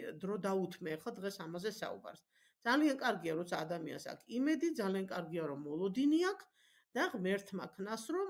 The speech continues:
ეს ყველაფერი ისეთ პერიოდში შესრულდეს, უახლოეს პერიოდში, ხო? არ ვიცი, ეს ერთ თვეში თუ ხუთ თვეში თუ ნახევარ წელიწადში თუ ერთ წელიწადში, მაგრამ ეს რომ ახლოს არის, უკვე, ასე ვთქვათ, ძალიან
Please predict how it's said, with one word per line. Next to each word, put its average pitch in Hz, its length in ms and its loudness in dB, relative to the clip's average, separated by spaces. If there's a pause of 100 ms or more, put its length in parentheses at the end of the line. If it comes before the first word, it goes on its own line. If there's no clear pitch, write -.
(240)
ეს 302 240 4
ყველაფერი 180 600 0 (120)
ისეთ 247 380 -2
პერიოდში 180 460 -4
შესრულდეს, 180 680 -4
უახლოეს 226 580 0
პერიოდში, 151 520 -8
ხო? 247 180 -6 (360)
არ 196 180 0
ვიცი, 175 260 -2
ეს 156 120 -4
ერთ 175 180 0
თვეში 165 300 -4
თუ 147 140 -12
ხუთ 185 240 -12
თვეში 160 360 -6
თუ 143 160 -10 (440)
ნახევარ 190 380 2
წელიწადში 180 460 -6
თუ 165 100 -4
ერთ 165 140 -2
წელიწადში, 349 460 -2
მაგრამ 160 360 -4
ეს 175 120 -6
რომ 170 200 -6
ახლოს 262 420 -6
არის, 156 280 -2
უკვე, 269 320 -4 (560)
ასე - 300 -12
ვთქვათ, 294 240 -8
ძალიან 190 380 -4